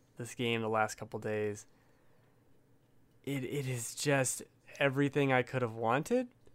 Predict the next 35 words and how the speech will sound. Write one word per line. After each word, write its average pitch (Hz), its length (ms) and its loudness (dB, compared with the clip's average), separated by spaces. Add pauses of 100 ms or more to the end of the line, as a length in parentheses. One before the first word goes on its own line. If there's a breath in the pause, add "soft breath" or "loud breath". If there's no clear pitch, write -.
(1400)
Uh, 139 160 2
I 131 40 2
feel 156 160 0
like 131 180 0
dialed 120 380 6
up. 123 240 2 (760)
Um, 107 380 -4 (200)
it 139 160 0
is 156 180 2
still, 165 460 4 (2000 soft breath)
it's, 151 200 -6
it's - 240 -4
weird. 165 240 4
It's 131 100 -2
hard 165 220 6
to, 139 340 6 (100)
it's 147 120 -4
hard 185 140 4
to 160 60 4
s-, - 260 -4
comment 143 420 4
on, 113 460 2
like, 107 320 -2
"Oh, 156 140 8
this 147 200 2
is 120 100 -4
easy," 127 320 0
or 98 80 -2
"This 127 140 0
is 143 120 -4
hard," 139 340 6
or 104 60 -2
"This 113 160 -6
is 117 260 -10
whatever," 123 540 4